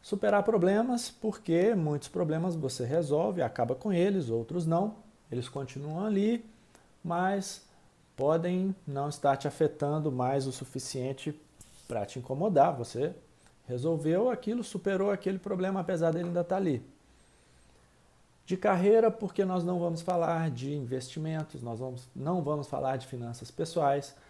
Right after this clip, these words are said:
vamos falar de finanças profissionais, da sua vida profissional aqui, como profissional de saúde.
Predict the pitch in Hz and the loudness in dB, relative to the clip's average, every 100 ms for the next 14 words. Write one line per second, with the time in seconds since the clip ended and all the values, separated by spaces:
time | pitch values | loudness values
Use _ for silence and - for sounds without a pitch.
0 | - _ 156 202 208 196 185 180 170 - | -20 _ 0 0 0 0 2 2 0 -4
1 | 185 151 151 160 - 165 165 - - _ | -4 -2 -2 -4 -2 -4 -6 -16 -20 _
2 | _ _ 170 170 165 165 131 151 131 147 | _ _ 2 4 4 2 -4 -4 -2 -2
3 | 127 107 - 131 120 139 139 131 - _ | -2 -4 -6 -4 -2 -2 -2 -4 -10 _
4 | - 165 170 170 185 165 147 170 170 131 | -2 2 2 0 -4 -2 0 -2 -4 -6
5 | 135 127 127 131 135 127 - 123 123 127 | -6 -8 -8 -8 -6 -6 -4 -6 -2 -2
6 | 123 104 107 120 123 117 110 123 123 101 | -2 -4 -4 -4 -4 -4 0 2 2 0
7 | 92 | -6